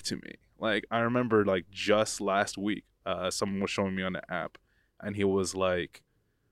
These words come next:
"Fifty millimeter Venice sign, Gaussian blur, a man in a white shirt next to a poodle." And, like, the images it generates in, like, thirty seconds. And obviously they look very A I-like,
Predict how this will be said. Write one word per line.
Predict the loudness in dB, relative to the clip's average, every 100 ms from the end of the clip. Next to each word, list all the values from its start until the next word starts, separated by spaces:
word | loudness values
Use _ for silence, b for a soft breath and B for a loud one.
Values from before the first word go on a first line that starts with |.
| _
"Fifty | 0 0 2 0
millimeter | 2 2 0 0 -2
Venice | -4 0 0 0
sign, | -2 0 0 0 -2 -6 -2
Gaussian | 2 2 0 -6
blur, | 0 2 2 0 -6 -14 _ _ _ -12
a |
man | 0 2 2 0
in | -2
a | -2
white | -2 0 -2 -4 -12 -12
shirt | -2 0 0 -4
next | -8 -6 -4
to | -4
a | -4
poodle." | -2 -2 -2 -6 -12 _ _ _ _ -4
And, | -2
like, | -2 -4
the | -8 -4
images | -4 -2 -2 -2
it | -2
generates | -2 -2 0 0 -2
in, | -8
like, | -12
thirty | -18 0 2 2
seconds. | -2 -6 -8 -12 -14 -6
And | -6 2
obviously | 4 4 4 4
they | 4
look | 2 -2
very | -12 0 2 4 2 2
A | 0 0
I-like, | 0 0 -2 -4 -6 -6